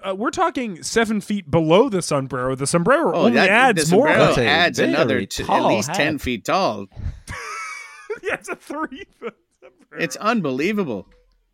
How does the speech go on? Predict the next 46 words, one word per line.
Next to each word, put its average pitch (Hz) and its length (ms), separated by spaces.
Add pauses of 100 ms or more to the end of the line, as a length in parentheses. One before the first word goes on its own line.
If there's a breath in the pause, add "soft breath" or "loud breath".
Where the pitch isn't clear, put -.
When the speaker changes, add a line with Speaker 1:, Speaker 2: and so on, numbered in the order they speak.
(960 soft breath)
Speaker 2:
I 254 160
don't 370 260
know 170 200
if 156 100
I've 135 220
ever 143 180
Speaker 1:
He - 100
Speaker 2:
seen 160 120
Speaker 1:
bonked 247 180
Speaker 2:
him 170 120
Speaker 1:
his 247 80
head 403 100
Speaker 2:
before. 440 140
Speaker 1:
on 285 60
the 220 80
door. 180 380 (300 loud breath)
<laughs> - 280
Speaker 2:
I've 185 240
seen 262 560
somebody, 190 720 (120)
I've 156 120
seen 247 240
a 226 60
man 180 340
in 165 120
a 139 80
car 175 340
drop 131 500
Cecilia 147 1160
off 139 480 (320)
at 135 260
the 113 100
lab, 147 460
at 123 200
the, 101 520
uh, 113 160
at 117 140
the 110 140
observatory 139 580
Speaker 3:
How 170 80
Speaker 2:
before, 156 200
Speaker 3:
tall 160 220
was 156 180
the 135 120
Speaker 2:
but - 180
Speaker 3:
car? 120 320